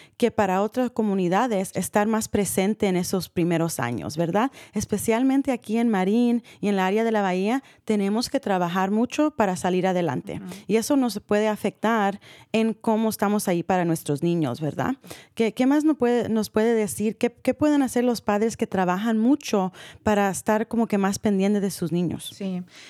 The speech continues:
Speaker 2: exactamente. Eso de, de la falta de tiempo influye mucho en poder observar a nuestros niños, ¿no?
Speaker 1: Ujú.
Speaker 2: Porque muchas veces por el trabajo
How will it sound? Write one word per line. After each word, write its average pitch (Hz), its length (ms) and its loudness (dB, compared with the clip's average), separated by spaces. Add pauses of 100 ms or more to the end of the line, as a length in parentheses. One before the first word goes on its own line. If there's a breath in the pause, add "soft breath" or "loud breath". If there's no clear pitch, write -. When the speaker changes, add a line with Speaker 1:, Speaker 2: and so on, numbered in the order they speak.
(200 loud breath)
Speaker 2:
exactamente. 196 1000 -6
Eso 233 480 -6
de, 185 320 -4
de 170 600 -8
la 196 120 -6
falta 180 260 -10
de 196 100 -6
tiempo 220 640 -8
influye 196 760 -4
mucho 202 600 -8
en 165 520 -8
poder 185 260 -6
observar 185 400 -8
a 185 40 -4
nuestros 165 340 -10
niños, 175 340 -4
¿no? 214 140 0
Speaker 1:
Ujú. 208 120 0
Speaker 2:
Porque 220 140 -6
muchas 185 320 -6
veces 196 260 -8
por 196 180 -10
el 180 100 -8
trabajo 208 540 -8